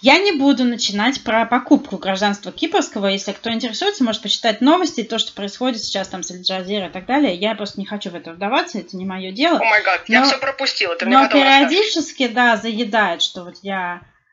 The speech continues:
Speaker 1: а, жена киприота, я мать киприота, и я имею меньше прав, а, чем, а, человек, у которого есть два миллиона долларов, чтобы купить паспорт се-, себе и своим се-, своей семье. Вот. Ну,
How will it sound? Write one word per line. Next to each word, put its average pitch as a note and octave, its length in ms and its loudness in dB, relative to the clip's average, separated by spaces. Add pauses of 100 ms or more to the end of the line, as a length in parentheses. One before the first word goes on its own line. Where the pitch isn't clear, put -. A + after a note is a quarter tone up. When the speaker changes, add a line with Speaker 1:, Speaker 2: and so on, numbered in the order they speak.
Speaker 1:
а, F3 580 -6
жена B3+ 400 4
киприота, G3+ 600 -4
я F3 200 -8
мать G3+ 420 -4
киприота, E3+ 680 -12 (120)
и G3+ 80 -14
я F#3 300 -6
имею G3 200 -2
меньше F#3+ 320 -2
прав, C4 380 2 (1040)
а, F#3 300 -2
чем, G#3 720 0
а, F3 460 -4
человек, G#3 340 -4
у F#3+ 60 -14
которого F#3+ 240 -6
есть F3 100 -8
два F#3 120 -4
миллиона F3+ 340 -6
долларов, A3 300 -2
чтобы - 180 -18
купить F3 260 -14
паспорт - 540 -10
се-, - 260 -12
себе F3+ 300 -10
и - 20 -12
своим E3 300 -12
се-, - 340 -16
своей D#3+ 260 -16
семье. - 360 -12 (800)
Вот. E3+ 280 -10 (340)
Ну, C#4 720 2